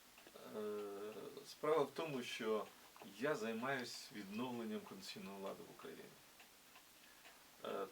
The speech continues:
тобто, у нас всі говорять сьогодні про кризу в країні. Урядову кризу, ще якусь. А насправді у нас глибинна соціально-економічна і політична криза в державі.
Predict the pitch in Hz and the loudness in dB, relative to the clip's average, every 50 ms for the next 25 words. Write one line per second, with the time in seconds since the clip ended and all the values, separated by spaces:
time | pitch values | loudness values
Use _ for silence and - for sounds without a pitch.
0 | - - 143 131 - - - - 110 98 92 - - - - - - - - - | 2 6 8 8 8 8 2 -2 0 0 0 -2 -6 -14 -18 -18 -18 -14 -8 -2
1 | 123 135 156 151 - - 139 107 110 113 127 139 123 120 117 - 135 120 107 113 | 2 2 4 4 4 2 2 2 4 8 8 8 8 6 2 2 0 0 0 0
2 | 110 - - 120 117 - 127 123 113 95 101 98 95 - - 104 101 101 101 95 | -4 -2 -2 -2 0 2 2 2 2 2 -2 -4 -6 -4 -2 -2 -2 -2 -4 -8
3 | - - - - - - - 151 160 147 127 127 170 170 160 139 127 - - 127 | -10 -12 -14 -16 -16 -10 -4 2 6 6 6 6 6 6 6 6 4 2 0 0
4 | 113 101 90 95 95 - - - 123 107 - - - 123 - - - 147 170 175 | 0 0 0 -2 -4 -2 0 2 2 2 0 -2 -6 -10 -8 -6 -4 -2 -2 -2
5 | - - - - 117 120 110 110 120 139 135 131 - - - - - - - 107 | -2 2 4 4 4 4 4 0 2 2 2 2 0 -10 -14 -18 -18 -16 -8 -2
6 | 117 120 123 131 104 101 143 170 175 147 127 117 107 - - - - - - 135 | 2 4 4 4 4 4 2 2 4 4 4 2 2 2 0 -6 -6 -2 4 6
7 | 127 123 117 107 107 107 107 - - 110 107 - - - - - - - - 202 | 6 6 6 4 2 2 2 2 2 0 2 2 0 0 -2 -4 -4 -4 -4 -2
8 | 202 202 196 - - - 123 - 113 - - - 107 104 - - - 139 131 - | -4 -4 -4 -6 -6 -6 -6 -6 -8 -8 -8 -8 -8 -8 -8 -6 -6 -8 -8 -8
9 | 139 139 - - - - - 139 - - - - - | -10 -12 -14 -16 -18 -14 -12 -12 -10 -10 -10 -12 -12